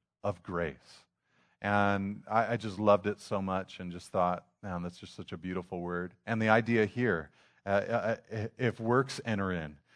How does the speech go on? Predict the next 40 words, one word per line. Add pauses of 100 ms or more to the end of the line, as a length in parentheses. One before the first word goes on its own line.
(100)
if
it's
no
longer
on
the
basis
of, (340)
of (240)
grace, (340)
then
grace (200)
is
no
longer (200)
grace.
If
it
becomes
a
works
thing, (160)
it
is
no (160)
longer (240)
of
grace.
Once (260)
you
foster
a
meritorious
grace, (140)
it's
not
grace. (260)
That's
a
works